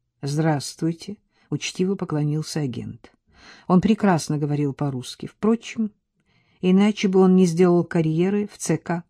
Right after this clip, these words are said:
К П Ч. «Добрый день», —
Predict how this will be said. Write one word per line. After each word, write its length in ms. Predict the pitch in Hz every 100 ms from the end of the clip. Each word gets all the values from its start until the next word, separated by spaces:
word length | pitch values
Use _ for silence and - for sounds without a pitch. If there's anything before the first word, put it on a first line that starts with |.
| _ -
К 140 | 180
П 160 | - 135
Ч. 340 | - 120 117 _ _ _ _ _ _ _ _ _ _ _ _ _
«Добрый 400 | 147 151 147 180
день», — 440 | 202 202 160 180